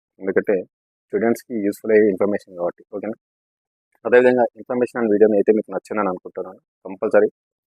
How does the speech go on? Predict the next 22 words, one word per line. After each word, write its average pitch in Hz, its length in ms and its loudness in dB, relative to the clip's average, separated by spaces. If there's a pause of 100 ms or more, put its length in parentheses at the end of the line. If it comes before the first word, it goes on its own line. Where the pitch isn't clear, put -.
(140)
లైక్ 98 240 4
చేయండి, 104 260 2 (240)
షేర్ 98 240 -2
చేయండి, 98 260 0 (420)
సబ్స్క్రైబ్ 104 380 -8
చేసుకొని 110 300 -8 (600)
నా 98 140 -14
ఛానల్ని 98 380 -4
నాకు - 200 -8
సపోర్ట్ 92 320 0
చేయండి. 95 240 2 (600)
మీకు 110 180 -4
ఎలాంటి 113 280 4 (460)
ఇన్ఫర్మేటివ్ 110 460 0
వీడియోస్ 101 300 2
కావాలి, 92 240 -2 (140)
అంటే - 120 -20 (140)
education 98 420 2 (140)
or 95 80 0 (220)
jobs, 90 240 0 (420)
దాని 98 180 0
గురించి 95 220 -6